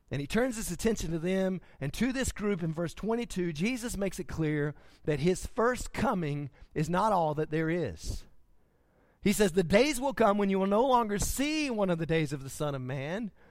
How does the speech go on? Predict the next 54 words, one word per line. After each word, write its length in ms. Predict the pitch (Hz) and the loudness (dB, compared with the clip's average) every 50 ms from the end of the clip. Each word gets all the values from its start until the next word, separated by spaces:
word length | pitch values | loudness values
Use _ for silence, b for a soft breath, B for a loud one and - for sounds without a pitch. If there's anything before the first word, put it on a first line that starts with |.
| b b b b b b b b b _ _ _ _ _ _ _ _ - | b b b b b b b b b _ _ _ _ _ _ _ _ -4
Or, 80 | - 151 | -2 0
you 100 | 175 180 | 2 2
know, 40 | 170 | 0
you, 240 | 165 156 175 208 202 - | 0 0 -4 -4 -2 -2
you 120 | 170 185 | 0 2
will 200 | 180 175 156 160 | 2 2 2 2
long 360 | 175 190 226 277 294 294 277 | 2 4 4 4 4 2 0
to 80 | 247 226 | 0 0
see 220 | - - 202 196 | 2 2 2 2
one 160 | 170 170 170 | 4 2 2
of 80 | 170 160 | 2 0
the 60 | 160 | 0
days 240 | 156 170 170 151 151 | 0 0 0 0 0
of 80 | 151 143 | -4 -4
the 80 | 143 | -4
Son 180 | - - 160 156 | -2 -2 -2 -2
of 80 | 151 | -2
Man, 160 | 156 170 190 202 | -2 -2 0 0
and 140 | 185 185 | 2 2
you 100 | 185 196 | 2 2
will 80 | 190 190 | 2 2
no 220 | 180 190 247 302 | 4 4 4 4
longer 260 | 269 233 202 196 196 190 | 4 2 2 2 2 0
see 260 | - - - 254 233 | 0 0 0 0 0
it. 100 | 160 131 | 0 0
That 120 | 135 165 | 0 -2
is, 100 | 180 170 | -2 0
this 160 | - 202 185 | -2 -4 -2
day's 220 | - 214 214 330 - | 0 0 0 0 0
coming 380 | - 220 196 190 202 208 190 | 2 0 2 2 0 -2 -2
when 220 | 180 180 175 175 165 b b b b b b | -2 0 -2 -2 -4 b b b b b b
they 120 | 170 220 | 4 4
want 260 | 233 208 226 285 349 | 6 6 6 4 4
to 60 | 359 - | 4 2
see 200 | - - 269 220 | 0 0 0 0
Jesus. 720 | 147 165 175 160 156 123 - 95 87 - - - - - b b b b b b b | 0 0 0 0 0 -4 -6 -10 -12 -12 -12 -14 -14 -14 b b b b b b b
They 80 | - 196 | 4 6
want 180 | 220 269 349 | 6 6 2
to 80 | 339 - | 2 2
see 180 | - - 311 262 | 2 4 6 6
his 200 | 240 226 180 160 | 6 4 4 0
visible, 480 | 160 175 233 240 185 196 180 196 175 | 0 0 0 2 2 0 0 0 -2
physical 440 | - - 254 247 190 208 180 180 185 | 0 0 0 0 0 -2 -2 0 0
manifestation, 840 | 180 185 208 196 175 160 - 185 - - - 190 180 170 - 196 196 | 0 0 -2 -2 -2 -2 -2 -4 -2 0 0 0 0 0 0 -2 -4
but 100 | 214 202 | -2 0
they 100 | 202 214 | 0 2
will 140 | 220 233 240 | 2 2 0
not 220 | 254 240 302 - | 2 2 2 2
be 120 | 277 277 | 2 2
able 240 | 247 233 262 381 294 - | 4 4 4 2 0 -4
to 360 | - 254 208 170 131 98 92 - - - | -2 0 2 2 2 0 -6 -10 -14 -4
in 360 | - 214 214 214 214 214 208 - b b b b b b | 0 0 2 2 0 -2 -6 -8 b b b b b b
that 240 | - 170 165 160 151 | 0 0 0 0 2
day. 460 | 156 196 269 285 269 185 113 87 - | 0 0 0 0 -2 -4 -4 -6 -8